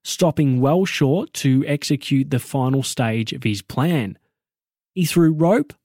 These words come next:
hose, and a car battery into the front. He'd pulled the insulation from the battery leads and terminals so they were bare. This would ensure they ignited the fuel upon impact and blew the car up like a bomb.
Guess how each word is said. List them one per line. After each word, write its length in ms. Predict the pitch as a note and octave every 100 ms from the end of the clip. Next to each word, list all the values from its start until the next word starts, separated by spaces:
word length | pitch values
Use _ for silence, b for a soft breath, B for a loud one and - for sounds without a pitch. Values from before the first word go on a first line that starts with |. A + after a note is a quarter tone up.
| -
hose, 420 | F3 E3+ E3 D#3+
and 200 | - C3+
a 60 | B2+
car 340 | - D3+ G3+
battery 600 | F3 C#3+ - C#3+ C3+ -
into 240 | D3 C#3 A#2+
the 140 | A2
front. 500 | - D3 C3+ G2 - _ _ _ _ -
He'd 280 | F3+ E3
pulled 280 | - A#3+ F4+
the 180 | B3 G#3
insulation 800 | G3 - D3+ D3 E3 E3+ C#3+ B2
from 220 | - B2+
the 80 | B2
battery 420 | - B2+ B2 A#2+
leads 400 | A#2 A#2 A#2+ A#2
and 180 | A2+ G#2+
terminals 680 | - E3 F3+ D#3+ A2+ G2 -
so 260 | - C#3
they 180 | B2 A#2
were 140 | G#2
bare. 460 | G2+ C3+ D#3 F2 - _ _ _ _ _
This 200 | G#3+ A#3+
would 140 | C4 G3+
ensure 440 | F#3+ E3+ - D#3+
they 260 | D3+ C#3 C3
ignited 640 | B2+ C3 C3 C3 C3+ B2
the 200 | B2+ A2+
fuel 480 | G#2+ - G3+ F#3+ E3+
upon 300 | C#3 C3 A#2+
impact 580 | C#3 F#3 F#3+ F#3+ - - b -
and 280 | F#3+ F#3+ D3
blew 260 | E3+ G#3+
the 140 | G#3 F#3
car 340 | D#3+ C#3+ C3+
up 240 | A#2 A#2
like 240 | D3 A#2+ G#2+
a 60 |
bomb. 500 | G#2 A#2+ D3+ C3 G2